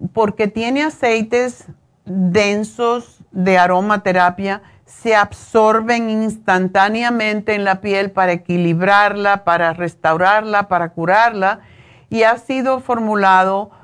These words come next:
por expertos para hidratar como un humectante y nutrir como un suero.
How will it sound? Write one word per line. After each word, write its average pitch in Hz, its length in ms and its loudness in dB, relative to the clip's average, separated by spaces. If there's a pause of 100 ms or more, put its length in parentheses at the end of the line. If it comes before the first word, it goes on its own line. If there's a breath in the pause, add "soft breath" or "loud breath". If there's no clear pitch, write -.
(180 soft breath)
por 180 140 0
expertos 220 760 -2
para 185 380 2
hidratar 175 760 0
como 185 280 -2
un 196 120 -2
humectante 196 1080 -2
y 190 120 -4
nutrir 185 640 -2
como 180 260 -2
un 170 80 -2
suero. 160 560 -2